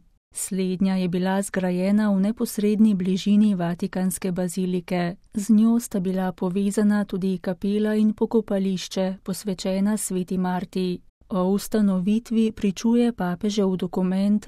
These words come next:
Ad Apostolicae Dignitatis Apicem iz leta tisoč petsto osemintrideset. Cerkev se je gradila tekom šestnajstega stoletja.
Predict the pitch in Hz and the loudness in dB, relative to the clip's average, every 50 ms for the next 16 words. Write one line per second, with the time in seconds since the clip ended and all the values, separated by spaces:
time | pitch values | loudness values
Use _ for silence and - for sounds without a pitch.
0 | - - - 202 190 180 - 196 - - 196 - - - - 214 220 240 240 247 | -12 -8 -6 -4 -4 -2 -4 -4 -2 -2 -4 -4 -4 -2 0 2 2 4 2 2
1 | 240 240 - 233 226 220 208 - 214 202 - 202 190 185 - 190 190 190 196 202 | 0 0 0 0 0 0 0 -2 -2 0 2 0 0 0 -2 -4 -4 -4 -4 -2
2 | - 226 220 214 - - - - 202 190 190 180 - - 185 170 - - 190 185 | -2 -2 -2 -2 -2 -6 -8 -4 -4 -2 -2 -2 -4 -4 -6 -6 -4 -4 -2 -2
3 | 180 180 180 185 - - - 190 170 - 196 185 185 185 185 180 - 202 196 190 | 0 0 -2 -4 -6 -6 -6 -4 -4 -4 -4 -2 -2 -2 -2 -2 0 -2 -2 0
4 | - 214 - - 196 - - - - 208 214 - - - 233 226 214 196 185 170 | -2 -4 -2 -2 -4 -4 -4 -4 -2 -2 -2 -4 -4 0 0 2 2 2 -2 -2
5 | - 196 185 185 180 180 - 196 190 185 180 185 175 - - 185 185 180 - - | -4 -2 -2 -2 -2 -2 -4 -4 -4 -2 -2 -4 -4 -4 -4 -4 -4 -4 -6 -8
6 | - _ _ _ _ _ - - - - 185 180 185 185 - - 202 196 190 190 | -16 _ _ _ _ _ -14 -10 -6 -4 -2 -2 -2 -2 -2 0 0 0 0 0
7 | - - 196 190 190 180 185 190 190 180 - 202 214 220 220 220 214 208 - 226 | 0 0 0 0 0 -2 -2 -2 -2 0 0 0 2 2 2 0 0 -2 -2 -4
8 | 220 - 247 233 220 - - 240 226 - - 185 185 185 180 - - 202 185 190 | 0 0 2 2 2 2 0 -4 -2 -2 -2 -2 -2 -2 -4 -4 -4 -4 0 0
9 | 190 175 - - - 185 180 180 180 180 170 - 196 180 180 175 170 185 | 0 -2 -2 -4 -4 -2 0 0 -2 -2 -4 -4 -4 -2 -2 -2 -2 -6